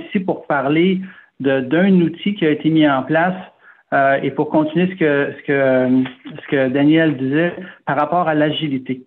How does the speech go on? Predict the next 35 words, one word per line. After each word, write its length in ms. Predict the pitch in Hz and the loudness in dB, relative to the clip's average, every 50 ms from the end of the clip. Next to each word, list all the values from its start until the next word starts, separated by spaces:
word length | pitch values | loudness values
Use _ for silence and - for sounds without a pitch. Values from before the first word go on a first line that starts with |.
| _ - 139 | _ -4 -2
Euh, 240 | 135 131 127 123 | 0 0 0 2
nous, 140 | 123 139 151 | 2 2 2
on 80 | 151 151 | 2 2
s'était 240 | 151 143 139 139 139 | 0 -2 -2 0 2
bien 120 | 151 156 147 | 2 2 2
rendu 220 | 147 143 131 131 127 | 2 2 0 0 0
compte 200 | 151 156 151 151 | 0 0 0 0
à 60 | 135 | 0
la 100 | 131 127 | 0 0
Défense 380 | 135 131 - 156 151 160 160 160 | -2 -2 0 2 2 2 2 0
qu'avoir 720 | - 151 139 135 135 135 - - 131 131 143 147 156 156 143 | 0 -2 0 2 2 0 0 -2 -4 -2 -2 0 0 0 -2
des 200 | 143 139 139 - _ - 131 | -4 -4 -6 -8 _ -6 -6
appels 260 | 139 - 156 151 135 | -4 -2 -2 -2 0
d'offres 200 | 139 165 170 165 | 0 0 0 0
qui 100 | - 139 | -2 -2
durent 300 | 131 139 156 151 135 135 | 0 0 0 0 0 -2
vingt 400 | 120 127 143 135 135 131 131 - | -2 -2 0 0 0 0 0 0
ans 200 | 160 160 170 175 - - - - - - _ _ | 0 0 0 -2 -4 -10 -18 -20 -20 -20 _ _
pour 100 | - 131 | -2 0
mettre 180 | 135 135 135 147 | 0 0 0 -2
en 120 | 135 131 | -2 0
place 260 | 131 147 151 156 151 147 | 0 0 0 2 2 0
des 120 | 147 139 | 0 -2
programmes, 480 | 143 - 135 131 123 135 147 156 160 151 | -2 -2 -2 -2 0 0 0 2 0 0
ça 120 | - 135 123 | 0 -2 -2
fonctionne 440 | - 143 147 147 - - 143 127 127 | 0 0 0 0 0 0 0 0 0
pas 120 | 143 156 | 0 -2
quand 160 | - 147 135 135 | -2 -2 -2 -2
on 80 | 131 | 0
parle 240 | 127 139 143 143 135 | 0 2 2 2 2
de, 80 | 135 127 | 2 2
d'innovation, 880 | 120 120 120 117 135 139 147 143 135 135 131 127 127 - 160 160 160 | 0 0 -2 0 2 2 2 4 2 0 0 -2 -2 -2 0 0 2
de 100 | 143 135 | 2 2
nouvelles 360 | 135 135 127 139 143 139 123 | 2 2 2 2 0 0 -2
idées, 280 | 120 123 131 151 170 175 | -4 -2 0 0 0 -2